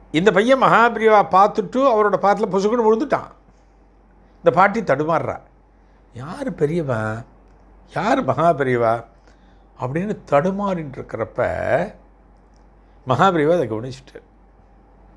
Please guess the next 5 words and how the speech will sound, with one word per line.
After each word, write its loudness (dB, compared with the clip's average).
மகாபிரிவா 2
கவனிச்சுட்டார். -4
இப்ப -6
இந்த -4
இடத்துல -4